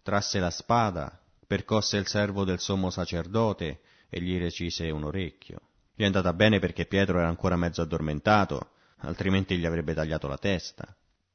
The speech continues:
Un altro Vangelo ci dice che Gesù raccoglie l'orecchio e lo rimette a posto, lo guarisce. Allora Gesù rispondendo disse loro:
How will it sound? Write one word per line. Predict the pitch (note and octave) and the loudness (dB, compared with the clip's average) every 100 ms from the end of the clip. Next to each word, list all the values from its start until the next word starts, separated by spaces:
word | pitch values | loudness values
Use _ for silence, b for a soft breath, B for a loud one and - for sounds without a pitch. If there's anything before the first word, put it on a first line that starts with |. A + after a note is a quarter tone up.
| _ _ _ | _ _ _
Un | G2 | 2
altro | G#2 G2+ G2 | 2 4 2
Vangelo | F#2 A2+ B2 G#2+ | 6 8 8 6
ci | F#2+ | 2
dice | G#2+ A2 G2+ | 0 2 0
che | F#2+ | 0
Gesù | F#2 F2 G#2+ | 0 0 0
raccoglie | G2 - F#2+ F#2 F2 | 0 0 0 2 2
l'orecchio | E2+ G#2+ A#2+ - F#2 D2+ - b b | 2 0 -2 -2 -4 -4 -8 b b
e | b | b
lo | F#2+ | 2
rimette | F#2 F2+ F2 E2 | 2 2 0 -2
a | |
posto, | - A2+ G#2 - - - - _ _ - | -2 0 0 -2 -12 -14 -16 _ _ -6
lo | D#2+ | -4
guarisce. | D#2 F#2 G2 - - - _ _ _ _ - | -2 -2 -4 -8 -14 -16 _ _ _ _ 0
Allora | G#2 A#2 B2+ G#2+ | 6 10 12 10
Gesù | G2+ G2 A#2+ A#2+ | 8 6 6 4
rispondendo | G2+ - G2 G#2 A2+ G2 | 4 2 4 6 4 4
disse | F2+ F2+ - | 2 2 2
loro: | F#2 G#2+ G2+ E2 | 4 6 6 4